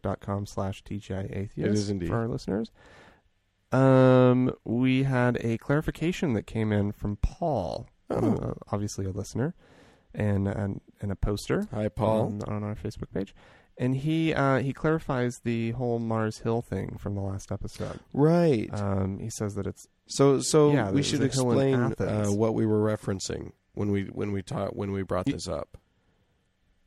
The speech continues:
Speaker 1: Yeah, do you wanna take that?
Speaker 2: I think I remember. It, it was, it was this, uh, this <laughs> preacher guy, uh, whose church is called Mars Hill in Portland. Is that right?
Speaker 1: Right.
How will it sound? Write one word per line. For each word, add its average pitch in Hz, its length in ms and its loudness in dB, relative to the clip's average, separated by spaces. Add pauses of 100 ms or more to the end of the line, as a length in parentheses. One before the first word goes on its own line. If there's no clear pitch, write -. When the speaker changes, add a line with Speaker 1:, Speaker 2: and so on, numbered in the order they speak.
(540)
Speaker 1:
Yeah, 151 160 6
do 113 60 2
you 107 60 4
wanna 110 160 2
take 117 200 -2
that? 170 240 -2 (880)
Speaker 2:
I - 100 -10
think 311 300 -2
I - 80 2
remember. 95 600 0
It, 80 160 -4 (360)
it 131 60 -2
was, 147 200 -2
it - 120 -4
was 147 200 2
this, 151 260 -2
uh, 143 180 6
this - 220 4
<laughs> - 100 -6
preacher - 420 2
guy, 110 560 0 (580)
uh, 117 380 4
whose 120 380 -2
church - 460 0
is 107 80 -4
called 101 380 -2
Mars 95 320 -2
Hill 82 560 -4
in 98 180 -6
Portland. - 640 -2 (840)
Is 113 60 0
that 120 120 6
right? 151 300 2 (840)
Speaker 1:
Right. 113 420 4